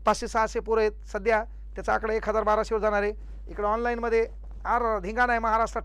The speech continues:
टॉपला आहे, कोणीच आपल्या रेंजमध्ये बसेना. मग एवढं असताना मला कुठंतरी थांबावं लागेल ना, नाही तर मी कितीही म्हणलं तर कमी पडणारच आहे, माझ्या बायकोला कमी पडणार, मला कमी पडणार,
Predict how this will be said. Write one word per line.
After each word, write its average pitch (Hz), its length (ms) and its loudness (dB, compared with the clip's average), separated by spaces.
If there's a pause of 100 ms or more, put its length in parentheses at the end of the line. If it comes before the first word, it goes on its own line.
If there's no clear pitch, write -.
टॉपला 226 240 0
आहे, 220 80 0
कोणीच 233 280 -4
आपल्या 226 280 -2 (320)
रेंजमध्ये 233 380 0
बसेना. 214 280 -4 (360)
मग 170 60 -12
एवढं 254 280 2
असताना 254 280 0
मला 247 140 -2
कुठंतरी 247 300 -2
थांबावं 226 220 0
लागेल 240 180 -2
ना, 208 100 -6 (380)
नाही 190 140 -6
तर 247 60 -4
मी 247 100 -6
कितीही 294 360 -4
म्हणलं 285 180 4
तर 285 80 -6
कमी 285 180 -4
पडणारच 269 400 -4
आहे, 254 40 -6
माझ्या 247 160 -4
बायकोला 269 300 -4
कमी 262 140 -8
पडणार, 240 260 -6
मला 254 200 -6
कमी 247 180 -6
पडणार, 226 300 -6